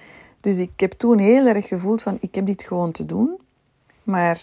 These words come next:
ja, natuurlijk is er wel commentaar op gekomen, hè. Bovendien, ja, ik had ook geen, ik had ook geen inkomen. Ik studeerde nog, dus dat was echt een enorme, een enorme, grote, beangstigende stap.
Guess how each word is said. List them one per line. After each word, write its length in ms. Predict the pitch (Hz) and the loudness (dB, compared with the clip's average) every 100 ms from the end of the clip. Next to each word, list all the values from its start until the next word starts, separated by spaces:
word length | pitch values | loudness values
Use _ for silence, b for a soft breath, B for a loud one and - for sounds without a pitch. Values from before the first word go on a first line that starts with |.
| - | -6
ja, 140 | 175 | -4
natuurlijk 460 | 175 - 220 220 - | -4 -6 -2 -2 -2
is 140 | 170 | -6
er 120 | 170 | -4
wel 180 | 165 165 | -4 -6
commentaar 520 | - 165 160 - 73 | -6 -8 -8 -4 -4
op 80 | 190 | -4
gekomen, 480 | - - 82 80 82 | -10 -10 -8 -6 -8
hè. 120 | - 214 | -6 -6
Bovendien, 640 | 185 165 160 165 208 214 B B B B B _ | -6 -6 -6 -2 0 0 B B B B B _
ja, 80 | 185 | -6
ik 120 | - | -4
had 140 | 190 | -4
ook 160 | 175 - | -6 -8
geen, 480 | 165 165 160 156 - | -6 -4 -4 -6 -10
ik 160 | - | -8
had 160 | 175 - | -8 -8
ook 120 | - | -12
geen 280 | - 160 156 | -10 -8 -6
inkomen. 500 | - 214 - 214 208 | -2 -2 2 0 0
Ik 80 | 180 | -4
studeerde 520 | - 180 185 220 214 | -10 -4 4 4 4
nog, 200 | 208 202 | -2 -4
dus 100 | 185 | -4
dat 100 | 180 | -4
was 140 | 175 | -2
echt 140 | 202 208 | -4 -4
een 140 | 196 190 | -2 0
enorme, 540 | 208 202 208 233 214 | 2 2 4 2 2
een 100 | 190 | 0
enorme, 520 | 180 180 202 220 190 | -2 -2 0 0 -2
grote, 440 | 175 185 196 214 170 | -6 -6 -4 -4 -4
beangstigende 640 | - 190 214 - 185 165 | -6 -6 -8 -8 -8 -8
stap. 400 | 160 - 262 - | -10 -8 -8 -8